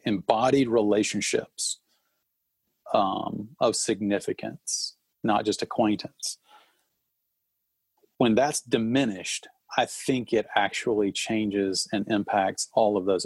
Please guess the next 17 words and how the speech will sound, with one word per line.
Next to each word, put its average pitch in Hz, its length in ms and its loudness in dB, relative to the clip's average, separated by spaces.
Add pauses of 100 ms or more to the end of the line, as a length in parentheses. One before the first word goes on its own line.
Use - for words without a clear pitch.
other 95 180 2
things. - 560 -8 (1040)
Suddenly 139 440 4
it's 110 100 2
harder, 120 500 2 (1400)
or 127 260 2
it's, - 240 -4 (160)
it's - 180 -2
not 139 340 2 (720)
natural 113 800 2
to 113 260 2
imagine 104 580 0
the 95 60 0
consequences 120 1000 -2
of 110 180 2
your 104 560 4 (1040)
musings, 127 800 0